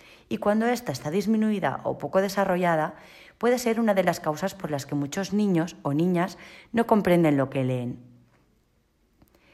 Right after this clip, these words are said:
Si existen dificultades para retener la información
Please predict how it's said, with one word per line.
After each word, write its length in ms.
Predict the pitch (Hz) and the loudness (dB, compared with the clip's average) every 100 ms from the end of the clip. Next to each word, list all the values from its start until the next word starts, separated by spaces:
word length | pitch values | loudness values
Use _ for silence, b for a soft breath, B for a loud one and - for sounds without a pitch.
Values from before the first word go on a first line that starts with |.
| b | b
Si 120 | - | -6
existen 500 | 175 - 208 - 139 | -4 -2 -2 0 -2
dificultades 560 | 139 151 156 151 160 175 | -2 -4 -4 0 0 2
para 200 | 196 185 | 2 2
retener 440 | 180 180 185 165 | 2 0 0 0
la 80 | 135 | -2
información 640 | 131 139 131 131 170 139 | -4 -4 -4 -2 -2 -2